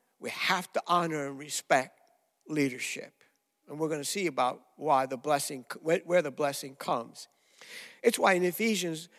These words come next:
the Apostle Paul wrote this in chapter four, verse three. Listen, "Make every effort to keep the unity of the Spirit through the bond of peace."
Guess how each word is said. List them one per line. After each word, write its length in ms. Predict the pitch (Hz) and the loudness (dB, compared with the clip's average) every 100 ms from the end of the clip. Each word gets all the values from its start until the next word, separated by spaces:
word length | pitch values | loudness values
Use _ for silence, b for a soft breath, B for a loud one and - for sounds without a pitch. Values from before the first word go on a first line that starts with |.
| b - | b -2
the 100 | 160 | -2
Apostle 420 | 156 196 190 185 | 2 0 0 -4
Paul 300 | - 190 175 | 2 4 6
wrote 300 | 160 160 - | 4 0 2
this 200 | 190 180 | 2 2
in 120 | 147 | -2
chapter 380 | - 170 - 147 | 0 0 0 -6
four, 280 | - 175 156 | 0 2 2
verse 260 | 156 139 | 0 -6
three. 440 | - 165 147 120 147 _ _ _ _ _ - | -6 -2 -2 -2 -12 _ _ _ _ _ -4
Listen, 360 | 180 165 139 117 b b b b b b _ | 0 0 -4 -12 b b b b b b _
"Make 480 | 151 208 208 196 - _ - | 2 6 6 4 -6 _ 2
every 800 | 233 262 233 233 269 269 262 226 _ _ - | 6 6 2 -2 0 -2 -4 -12 _ _ 0
effort 500 | 214 185 - 120 - _ _ _ _ _ _ | 2 0 -4 -6 -8 _ _ _ _ _ _
to 120 | - | -12
keep 500 | 139 - 214 208 - | -2 4 4 2 -2
the 120 | - 156 | -2 0
unity 520 | 151 220 220 208 196 | 2 4 4 4 0
of 140 | 180 | 0
the 80 | 165 | -2
Spirit 580 | - - 196 156 123 - _ _ _ _ _ _ _ | -4 -2 0 0 -2 -8 _ _ _ _ _ _ _
through 200 | - 160 | -8 -6
the 100 | 143 | -4
bond 420 | 135 147 139 143 139 | 0 2 2 -2 -8
of 200 | 127 - | -12 -10
peace." 340 | 131 87 - | -10 -10 -16